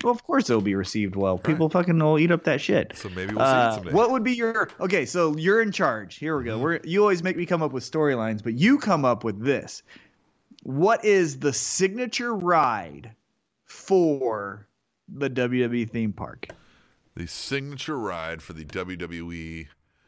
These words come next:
Speaker 2: theme park is going to be the Vince McMahon.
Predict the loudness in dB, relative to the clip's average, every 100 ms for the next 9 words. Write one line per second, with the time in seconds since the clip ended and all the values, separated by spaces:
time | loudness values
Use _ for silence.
0 | _ _ _ _ _ -14 -12 -10 -10 -10
1 | -10 -12 -12 -14 -8 -8 -6 -10 -12 -8
2 | -8 -6 -8 -12 _ _ _ _ _ _
3 | _ -14 -12 -10 -10 -10 -12 -10 -8 -6
4 | -8 -10